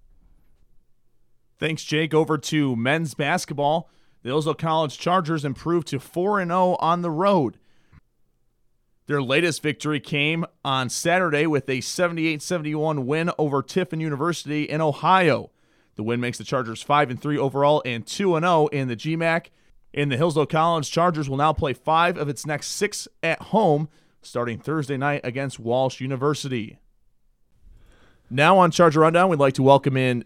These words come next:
Davis Larson, a redshirt sophomore forward for the Hillsdale College men's basketball team. Davis, uh, thank you so much for joining us today, and, uh, pretty good week for you guys, huh?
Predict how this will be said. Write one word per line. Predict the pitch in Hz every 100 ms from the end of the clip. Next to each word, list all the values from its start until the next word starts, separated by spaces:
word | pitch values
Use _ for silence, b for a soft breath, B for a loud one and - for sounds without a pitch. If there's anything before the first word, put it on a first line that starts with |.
| 113
Davis | 135 170 165 -
Larson, | 131 147 151 165 170 165
a | 123 117 117
redshirt | 117 151 - 156
sophomore | - - 151 143 147 143
forward | - 147 147 135
for | - 127 123
the | 120
Hillsdale | 156 160 151 139
College | 143 143 131
men's | 117 127 180 127
basketball | 143 160 - 156 143
team. | 156 147 b b b b
Davis, | 147 156 160 160 -
uh, | 127 120
thank | 165 156
you | 139
so | - 185
much | 175 156
for |
joining | 143 156 151
us | 147
today, | - 139 160 156
and, | 135 131
uh, | 131 127 b b b b
pretty | 208 202
good | 196
week | 254 -
for | 151
you | 120
guys, | 113
huh? | 131